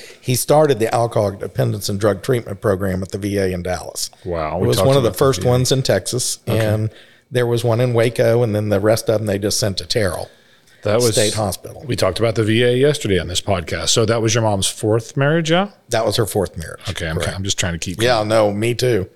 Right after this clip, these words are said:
Speaker 2: Yeah. <laughs> Okay. Did you like that dude? Was he, seemed like a good dude or
Speaker 1: You
Speaker 2: a horrible
Speaker 1: know,
Speaker 2: guy
Speaker 1: when
Speaker 2: or
Speaker 1: it,
Speaker 2: what?
Speaker 1: when we first met him, I thought he was the biggest geek on the planet. He
Speaker 2: Yeah.
Speaker 1: drove the wrong car. He wore the wrong clothes. He smoked cigarettes.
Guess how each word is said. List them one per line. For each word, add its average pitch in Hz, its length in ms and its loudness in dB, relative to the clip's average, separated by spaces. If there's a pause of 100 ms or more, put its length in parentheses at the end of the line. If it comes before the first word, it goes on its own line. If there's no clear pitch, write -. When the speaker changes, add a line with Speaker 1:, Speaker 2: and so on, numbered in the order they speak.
Speaker 2:
Yeah. 92 320 -2
<laughs> - 40 -4 (240)
Okay. 113 560 -2 (340)
Did 127 120 2
you 127 80 4
like 120 140 2
that 147 180 0
dude? 175 200 4
Was 135 100 4
he, - 40 0
seemed 143 140 4
like 127 100 2
a 120 40 -4
good 135 160 0
dude 160 200 4
or 151 60 4
Speaker 1:
You 190 100 4
Speaker 2:
a 190 40 4
horrible 180 280 6
Speaker 1:
know, 175 40 4
Speaker 2:
guy 143 140 4
Speaker 1:
when 160 140 4
Speaker 2:
or - 20 4
Speaker 1:
it, 139 120 4
Speaker 2:
what? - 80 -2
Speaker 1:
when 151 120 2
we 143 120 4
first 170 320 4
met 135 260 2
him, 135 260 2
I 123 100 2
thought 120 300 -2
he 151 140 -6
was 117 200 -4
the 120 100 -6
biggest 117 380 -4
geek 117 260 0
on 101 120 2
the 92 80 -2
planet. 120 520 0
He - 140 -8
Speaker 2:
Yeah. 87 80 -2
Speaker 1:
drove 107 340 4
the 98 80 2
wrong 104 300 2
car. 98 480 0
He 98 220 -8 (220)
wore 113 240 4
the 117 100 2
wrong 104 280 2
clothes. 92 560 -2
He 113 160 -6
smoked 127 400 0
cigarettes. 104 760 0